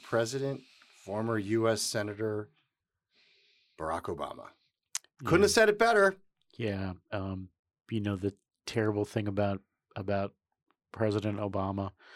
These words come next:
Speaker 2: it's the same terrible thing about President Clinton, right? God gifted them with pretty substantial intellects in both cases and, and, and, and a pretty great deal of charm. And they,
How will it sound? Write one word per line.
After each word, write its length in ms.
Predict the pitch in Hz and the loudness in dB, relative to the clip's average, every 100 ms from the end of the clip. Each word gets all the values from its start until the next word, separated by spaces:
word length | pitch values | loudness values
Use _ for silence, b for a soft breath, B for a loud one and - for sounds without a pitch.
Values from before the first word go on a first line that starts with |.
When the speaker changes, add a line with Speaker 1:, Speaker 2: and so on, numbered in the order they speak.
| B B B B _ _ | B B B B _ _
Speaker 2:
it's 220 | 107 - - | -4 -4 -4
the 100 | 107 | -2
same 420 | - 117 117 107 | 0 2 2 0
terrible 380 | - 107 95 95 | 2 2 2 -2
thing 240 | 104 101 | -4 -4
about 240 | 95 95 | -4 -2
President 400 | - 98 98 92 | 0 0 0 -4
Clinton, 320 | - 101 98 90 | -6 -8 -8 -6
right? 220 | 95 95 _ _ 98 | -6 -8 _ _ -2
God 220 | 98 - | -2 0
gifted 380 | 101 - 95 92 | -2 -2 -4 -2
them 240 | 92 95 | -2 -2
with 260 | 87 95 - _ 98 - - - _ _ - - | -4 -6 -12 _ -18 -18 -20 -20 _ _ -20 -12
pretty 320 | - - 104 | -4 0 2
substantial 600 | 104 95 - 104 98 98 95 | 2 -2 -2 -2 0 -2 -2
intellects 480 | 90 90 90 - | -2 -2 -2 -4
in 40 | 92 | -4
both 220 | 87 90 | -2 -2
cases 540 | - 87 - 95 - - | -2 -2 -2 -4 -4 -4
and, 320 | 92 87 87 - | -4 -4 -8 -8
and, 380 | 87 85 85 - 92 | -6 -6 -8 -10 -10
and, 440 | 87 85 85 87 _ - | -8 -10 -12 -14 _ -10
and 100 | 85 | -10
a 80 | - | -10
pretty 280 | - 120 117 | -4 -2 0
great 260 | 107 104 101 | 2 0 2
deal 220 | 104 90 | -2 -2
of 100 | 87 | -4
charm. 460 | - 90 95 104 - _ B B B B B B B - | -6 -6 -6 -6 -10 _ B B B B B B B -6
And 220 | 95 90 | -4 -4
they, 240 | 87 85 | -4 -4